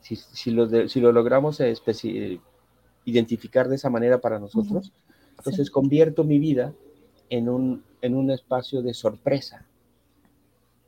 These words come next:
Speaker 1: porque no estoy generando expectativas,
Speaker 2: Ajá.
Speaker 1: no estoy generando miedos de decir, "Chin, ¿qué va a pasar?", o si esto no funciona, yo me dispongo a que suceda.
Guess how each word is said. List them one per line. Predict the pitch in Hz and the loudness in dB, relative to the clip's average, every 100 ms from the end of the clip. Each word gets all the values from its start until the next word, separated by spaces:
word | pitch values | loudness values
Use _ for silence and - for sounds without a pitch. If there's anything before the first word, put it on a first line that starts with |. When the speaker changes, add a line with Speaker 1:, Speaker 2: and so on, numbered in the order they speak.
| _ _ _ | _ _ _
Speaker 1:
porque | 117 123 | -4 -2
no | 120 127 123 - | 0 0 -2 -6
estoy | - 120 | -8 -8
generando | 123 120 113 113 | -4 -4 -2 -4
expectativas, | 117 - 120 - 117 175 139 165 - _ _ _ _ _ | -6 -4 -4 -4 -8 -6 -6 -6 -14 _ _ _ _ _
Speaker 2:
Ajá. | 180 - 165 214 - _ _ | -12 -10 -10 -10 -14 _ _
Speaker 1:
no | 110 | -8
estoy | - 113 | -2 -2
generando | 120 110 110 110 117 | 0 -2 -2 -2 -2
miedos | 127 135 127 117 156 - _ _ _ _ _ _ | 0 0 0 -2 -6 -14 _ _ _ _ _ _
de | 110 | -10
decir, | 101 - 110 | -10 -12 -14
"Chin, | - 123 117 | -12 -12 -12
¿qué | - | -4
va | 113 | 0
a | 110 | 0
pasar?", | 107 - 117 110 110 | -2 -4 0 0 0
o | 107 | -2
si | 113 | -4
esto | 110 110 | -4 -4
no | 107 | -6
funciona, | - 113 113 - 120 113 113 107 _ _ _ _ _ - | -4 -6 -6 -2 0 0 -4 -10 _ _ _ _ _ -2
yo | 110 | 0
me | 120 | 0
dispongo | 120 113 - 120 120 135 156 | -2 -6 2 2 2 -2 -4
a | - | -8
que | - 104 | -12 -14
suceda. | 104 - 104 92 | -14 -6 -6 -6